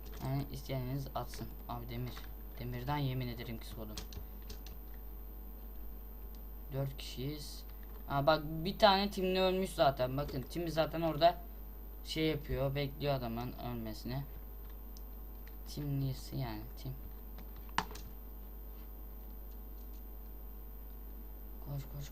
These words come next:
koş, koş, koş, koş, koş. Hop. Poh da çıkabilirdi. Tavsiye etmiyorum da.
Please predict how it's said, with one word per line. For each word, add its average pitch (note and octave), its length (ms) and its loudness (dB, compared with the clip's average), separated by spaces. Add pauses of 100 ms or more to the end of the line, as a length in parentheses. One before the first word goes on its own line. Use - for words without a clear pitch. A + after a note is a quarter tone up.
koş, C#3 160 -6
koş, C#3 140 -6 (100)
koş, C#3 120 -6 (100)
koş, - 100 -6 (240)
koş. D#3+ 160 -6 (460)
Hop. C#3+ 120 -4 (1160)
Poh A3 240 12
da - 140 10
çıkabilirdi. A#2 800 6
Tavsiye C3 360 0
etmiyorum C#3+ 520 0
da. A2+ 100 -2